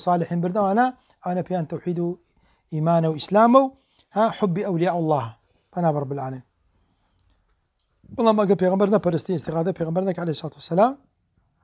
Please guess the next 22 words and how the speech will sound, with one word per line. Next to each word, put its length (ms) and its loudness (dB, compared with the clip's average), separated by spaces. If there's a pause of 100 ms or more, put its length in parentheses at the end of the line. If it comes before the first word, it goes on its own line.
(420)
ئەتۆ 280 -4
وە-، 160 2 (480)
تۆ 80 -2 (140)
ئەنتە 280 -6
عندەکە 320 0
جەفا 280 6 (540)
و 100 -16
عندەکە 240 -6 (100)
بغض 220 4
للنەبی 340 -4
صلی 80 -8
الله 120 -16
علیه 100 -18
وسلم. 160 -20 (460)
تۆ 60 -14 (100)
وشکی 340 -4 (680)
بەرامبەر 220 -8
پێغەمبەر 160 -10
صلی 80 -12
الله 100 -14
علیه 60 -12
وسلم 120 -12